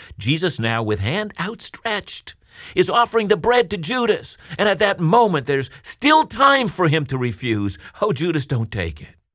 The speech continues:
Break free from the grip of sin." But the bread is in Jesus' hand. It's an offer. Take it and damn your soul. Refuse it and repent and find life.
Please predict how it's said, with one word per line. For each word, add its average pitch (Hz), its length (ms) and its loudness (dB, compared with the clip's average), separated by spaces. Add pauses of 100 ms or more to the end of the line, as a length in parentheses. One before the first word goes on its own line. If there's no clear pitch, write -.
Break 254 300 4
free 175 340 4 (160)
from 123 200 -2
the 117 100 0
grip 110 300 -2
of 87 120 -6
sin." - 460 -10 (640)
But 107 160 -2
the 107 80 -2
bread 147 260 2
is 156 140 2
in 147 100 2
Jesus' 131 400 -4
hand. 82 500 -6
It's - 220 -10
an 110 80 -6
offer. 98 400 -6 (640)
Take 180 260 -2
it 185 80 -2
and 113 160 -2
damn 120 300 -2
your 135 120 -6
soul. 64 540 -12 (460)
Refuse 139 420 0
it 170 140 -4
and 92 120 -4
repent 131 440 -4
and 110 100 -8
find - 260 -10
life. 165 560 -12